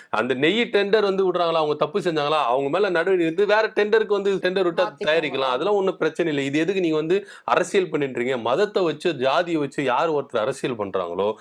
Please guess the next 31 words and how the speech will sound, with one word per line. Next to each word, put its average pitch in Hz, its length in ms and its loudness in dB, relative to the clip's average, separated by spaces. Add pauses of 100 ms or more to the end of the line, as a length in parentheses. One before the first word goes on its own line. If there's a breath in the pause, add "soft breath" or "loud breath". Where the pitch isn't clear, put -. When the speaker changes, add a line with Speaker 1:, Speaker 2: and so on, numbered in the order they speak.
(120)
Speaker 2:
ம். 202 140 -8
Speaker 1:
மக்கள் 196 380 0
மேல 170 180 -2
வந்து 151 160 -2
அவங்களுக்கு 117 300 -2
வந்து 123 160 -4
என்ன 131 180 -2
பண்ண 113 160 -6
முடியாது, 123 320 -2
இந்த 113 160 -4
வந்து 117 260 -4
ம-, 117 120 -4
நன்மதிப்பு 120 520 -4
ஏற்படுத்தாது, 98 640 -4
Speaker 2:
ம். 101 320 -6
Speaker 1:
மக்கள் 214 340 2
மேல 185 140 0
இருந்து 151 240 -2
என்ன 151 160 -2
பண்ண 120 240 -4
மாட்டாங்க, 131 140 -2
சிந்தனை 131 360 -4
வைக்க 110 220 -4
மாட்டாங்க" 95 300 -4
Speaker 2:
ம். 101 220 -4
Speaker 1:
அப்படின்ற 95 260 -6
மாதிரி 147 220 -2
அவர் 143 160 -2
பயங்கரமா 143 440 -4
வந்து 147 220 -4
கண்டது. 117 460 -2